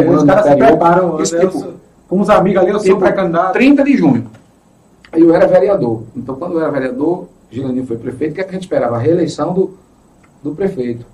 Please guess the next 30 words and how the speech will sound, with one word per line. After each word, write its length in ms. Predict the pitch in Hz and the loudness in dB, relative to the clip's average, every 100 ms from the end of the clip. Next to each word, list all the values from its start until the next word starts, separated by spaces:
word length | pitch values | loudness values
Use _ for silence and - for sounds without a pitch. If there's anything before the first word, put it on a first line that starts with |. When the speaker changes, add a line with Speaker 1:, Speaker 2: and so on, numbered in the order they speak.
| _ _ _ _ - | _ _ _ _ -12
Speaker 1:
E 60 | |
o 40 | 143 | -4
prefeito, 420 | 156 151 151 151 | -4 -2 -6 -4
num 60 | |
determinado 540 | 151 147 151 147 143 143 | -2 -2 -2 0 0 0
momento, 380 | 143 135 160 - | -2 -2 -4 -6
disse 160 | 147 | -12
que 100 | - | -10
não 120 | 156 165 | -6 -6
ia 100 | 156 | -6
ser 320 | 165 160 - _ _ _ | -4 -4 -6 _ _ _
candidato 440 | 147 147 123 135 139 | -6 -4 -2 -4 -4
a, 240 | 123 - - _ _ _ _ | -4 -8 -20 _ _ _ _
a 80 | 127 | -12
prefeito. 460 | - 117 - - - _ _ - | -10 -12 -10 -14 -14 _ _ -14
E 80 | 143 | -8
perguntou 460 | 170 170 147 151 | -6 -4 -4 -6
quem 160 | 190 196 | -6 -10
queria 220 | 190 185 | -8 -4
dar 120 | 175 | -2
o 120 | 170 | -2
nome 240 | 135 165 175 | 0 -2 -4
pra 140 | 170 | -6
pesquisa 720 | 170 170 - - 147 165 180 - _ _ _ | -6 -8 -10 -8 -4 -4 -6 -12 _ _ _
pra 100 | 147 | -6
ser 140 | 143 165 | -6 -8
candidato 460 | 175 143 - - | -6 -4 -2 -2
a, 140 | 180 - _ _ _ _ _ _ _ _ _ - | -2 -6 _ _ _ _ _ _ _ _ _ -10
a 60 | |
prefeito. 580 | 143 - 208 127 123 120 | -6 -6 -6 -8 -10 -12